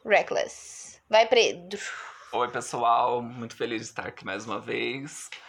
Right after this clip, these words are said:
Speaker 2: É, eu escolhi essa música porque ela é muito importante pra mim. Ela foi muito importante, um momento muito difícil da minha vida. Um momento que eu não me vi, é, rodeado de ninguém. Apesar de estar,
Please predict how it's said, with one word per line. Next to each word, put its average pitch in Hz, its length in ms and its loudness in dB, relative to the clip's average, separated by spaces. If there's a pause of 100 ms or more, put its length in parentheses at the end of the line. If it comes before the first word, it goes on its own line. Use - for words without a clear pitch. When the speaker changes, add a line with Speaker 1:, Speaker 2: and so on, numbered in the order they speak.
(340)
Speaker 2:
É, 104 160 -2
eu 113 80 0
escolhi 147 320 -2
essa 170 180 -2
música 123 560 -6
porque - 220 -14
ela 110 140 -4
é - 20 -4
muito 107 240 -2
importante 104 500 -8
pra 107 160 -4
mim. 107 180 -6
Ela 101 200 -2
foi 127 480 -4
muito 107 260 -8
importante, 107 480 -8
um 107 60 -8
momento 110 320 -10
muito 117 760 -6
difícil 110 440 -14
da 107 80 -6
minha 107 200 -4
vida. 110 480 -8 (480)
Um - 60 -14
momento 117 420 -6
que 107 400 -8
eu 104 260 -4 (920)
não 151 260 -4
me 180 160 -4
vi, 147 480 -4 (460)
é, 110 440 -2 (540)
rodeado 117 400 -4
de 110 100 -12
ninguém. 113 540 -6 (160)
Apesar 107 380 -4
de - 80 -10
estar, 117 520 -4